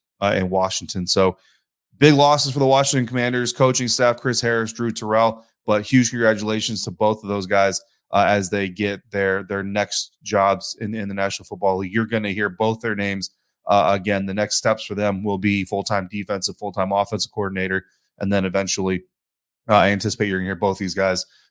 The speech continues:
being talked about in head coaching cycles in years, uh, to come. Washington will now have to replace both their defensive backs coach and wide receivers coach now. So we're gonna discuss some potential candidates for those jobs. But first, we're gonna hear from Ryan Tracy, host of Locked On Chiefs,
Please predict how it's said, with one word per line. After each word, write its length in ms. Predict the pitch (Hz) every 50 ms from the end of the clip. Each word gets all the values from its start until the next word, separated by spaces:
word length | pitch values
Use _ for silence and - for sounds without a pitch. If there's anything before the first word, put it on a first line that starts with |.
| _
being 160 | - 101 95
talked 260 | 90 - 104 95 92 -
about 200 | 104 95 92 90
in 60 | 90
head 180 | 87 98 90
coaching 300 | - - 95 90 - 92
cycles 520 | 85 - - 98 95 - 95 92 87 - - _ _ _ _ _ _
in 240 | 101 98 95 92 90
years, 440 | 90 95 98 92 92 92 90 - _ _ _ _ _
uh, 240 | - 95 92 92 92
to 180 | 92 - 110 107
come. 260 | - 110 95 85 90
Washington 380 | 95 107 113 127 127 - 123
will 60 | 113 113
now 120 | 113 113
have 160 | 120 123 120
to 80 | - 120
replace 280 | 110 - 135 117 110
both 300 | 98 87 - 127 127 131
their 120 | 131 131 123
defensive 380 | 120 123 117 127 123 110 113
backs 200 | 117 113 110 110
coach 260 | - - 123 117 113 - _ _ -
and 280 | 180 202 220 226 202
wide 220 | 160 156 160 170 170
receivers 380 | 165 143 156 156 151 135 123
coach 220 | - - 113 98 185 -
now. 240 | 101 98 92 92 _ _ _ _ _ _ _
So 220 | _ - - 120 117
we're 160 | 107 123 120
gonna 120 | 131 135
discuss 340 | 143 156 139 - 151 151 147
some 80 | - 139
potential 360 | 143 135 165 147 143 165 156
candidates 600 | - 147 135 123 123 123 120 123 123 - - - _ _ _ _ _
for 260 | - - 131 131 127
those 240 | 120 123 123 117 101
jobs. 280 | - 117 107 104 98 95
But 140 | 110 98
first, 360 | - - 160 165 151 135 131 -
we're 140 | 123 131
gonna 140 | 135 135 131
hear 160 | 120 131 123
from 180 | 110 - 117 113
Ryan 200 | 117 113 107 101
Tracy, 400 | 92 - 151 165 175 - 220 190
host 260 | 156 160 160 151 -
of 160 | - 139 120
Locked 300 | 113 117 123 131 131 -
On 160 | 131 127 120 113
Chiefs, 320 | - 127 127 113 - _